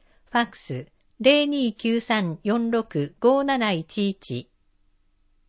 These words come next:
県立図書館。十月十二日土曜、十四時から十五時三十分。知の探求セミナー。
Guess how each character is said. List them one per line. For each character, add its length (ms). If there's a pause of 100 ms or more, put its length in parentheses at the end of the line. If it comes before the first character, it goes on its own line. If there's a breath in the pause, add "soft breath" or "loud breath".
(880)
県 320
立 280
図 140
書 180
館。 400 (680)
十 280
月 300
十 240
二 140
日 280
土 160
曜、 500
十 300
四 140
時 120
か 140
ら 160
十 240
五 160
時 100
三 280
十 160 (120)
分。 380 (1000)
知 180
の 200
探 280
求 280
セ 180
ミ 180
ナ 460
ー。 40